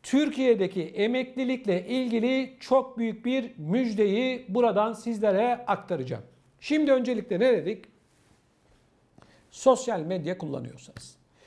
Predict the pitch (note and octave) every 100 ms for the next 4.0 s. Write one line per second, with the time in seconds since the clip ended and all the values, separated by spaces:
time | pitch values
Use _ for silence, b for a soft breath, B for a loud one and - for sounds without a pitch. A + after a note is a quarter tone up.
0 | b b b - D#4+ A3+ C3+ - - _
1 | - - _ D#4 C#4+ A#3 F3+ E3+ E3+ B3
2 | B3+ A#3 D#3 F3+ C4+ C4+ F3+ F#3 A#3 C4+
3 | - F#3+ F3+ F3+ E3+ G#3 E3 B2+ - -